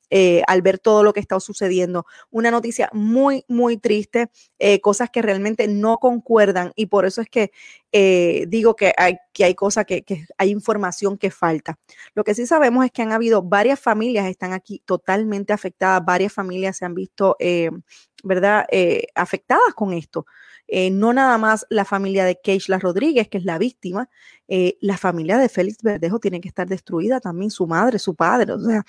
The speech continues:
su familia tiene que estar destruida. Sin contar también, oye, pues hay una niña, Félix Verdejo era padre, tiene una ni-, es padre,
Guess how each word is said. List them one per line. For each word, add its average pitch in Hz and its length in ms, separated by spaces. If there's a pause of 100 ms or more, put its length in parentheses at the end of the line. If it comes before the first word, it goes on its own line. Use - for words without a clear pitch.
(140)
su - 140
familia 208 400
tiene 208 140
que - 20
estar 277 180
destruida. 254 580 (520)
Sin 214 160
contar 175 320
también, 233 400 (320)
oye, 226 300
pues 185 260
hay 180 160
una 220 160
niña, 208 420 (220)
Félix 170 220
Verdejo 170 260
era 165 120
padre, 202 360
tiene 185 180
una 180 160
ni-, 175 200
es 196 180
padre, 180 460